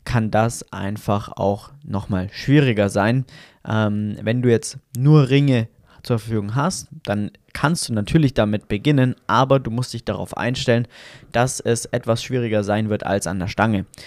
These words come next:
Wenn wir uns jetzt mal anschauen, vor allem die mehr Hauptübungen, Klimmzüge, Dips, äh, Rudervarianten dann schon wieder eigentlich mit Ringen viel geiler.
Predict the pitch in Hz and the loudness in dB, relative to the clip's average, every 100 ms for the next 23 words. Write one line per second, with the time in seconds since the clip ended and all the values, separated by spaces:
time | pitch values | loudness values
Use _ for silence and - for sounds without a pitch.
0 | - - - 120 139 139 131 123 - 101 | -20 -20 -2 0 4 2 0 -4 -2 0
1 | 120 139 131 123 117 _ _ _ _ _ | 0 0 0 0 -2 _ _ _ _ _
2 | _ _ _ _ 135 - 123 120 107 104 | _ _ _ _ -4 0 2 0 -2 0
3 | 107 - _ - 123 135 - 131 120 127 | -2 -4 _ -2 0 0 0 -2 0 0
4 | 123 120 - - 139 143 - 127 120 117 | 0 -2 -10 -2 0 0 -2 -2 -2 -4
5 | - - 135 135 - - _ _ _ _ | -4 2 2 2 -4 -8 _ _ _ _
6 | - 110 107 101 101 120 135 117 113 117 | -4 0 2 2 0 2 4 6 6 4
7 | 113 117 113 110 - 110 104 101 92 - | 2 0 -2 -2 -4 0 2 2 0 -2
8 | 107 113 107 110 120 107 104 120 120 110 | -4 -2 -4 -4 -4 -4 -2 0 0 -2
9 | 110 107 110 127 127 | -2 2 4 6 4